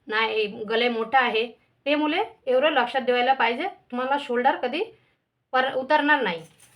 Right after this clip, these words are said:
आता बघा, हिच्यापेक्षा जास्त डीप पाहिजे तर किती, म्हणजे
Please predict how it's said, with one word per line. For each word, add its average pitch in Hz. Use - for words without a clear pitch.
आता 240
बघा, 285
हिच्यापेक्षा 349
जास्त 254
डीप 285
पाहिजे 269
तर 226
किती, 302
म्हणजे 226